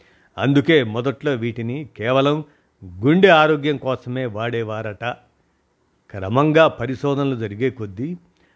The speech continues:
మరెన్నో ప్రయోజనాలు కలుగుతాయని తేలడంతో పాలు, ఇతర ఆరో-, అనారోగ్యాలు,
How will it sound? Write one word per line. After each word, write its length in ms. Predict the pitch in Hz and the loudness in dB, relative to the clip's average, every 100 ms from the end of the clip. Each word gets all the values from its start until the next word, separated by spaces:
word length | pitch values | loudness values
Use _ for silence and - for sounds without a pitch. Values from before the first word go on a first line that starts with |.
| _ 85 | _ -8
మరెన్నో 420 | 101 139 156 196 | -2 2 4 4
ప్రయోజనాలు 640 | 156 143 160 156 160 185 | 4 2 2 2 0 0
కలుగుతాయని 720 | 127 131 139 151 135 131 135 | 0 -4 -2 -2 0 0 -4
తేలడంతో 800 | 113 101 104 123 117 - 156 175 - _ _ _ _ _ _ | -6 -8 -6 -4 -6 -4 -6 -6 -12 _ _ _ _ _ _
పాలు, 520 | 123 143 175 180 190 160 | 2 4 6 4 2 0
ఇతర 320 | 127 175 165 | -2 -2 0
ఆరో-, 360 | 135 139 147 - - | 0 0 -2 -6 -10
అనారోగ్యాలు, 1200 | 123 143 143 143 120 110 131 131 131 127 139 | -4 -2 0 -2 -2 -4 0 0 2 0 -2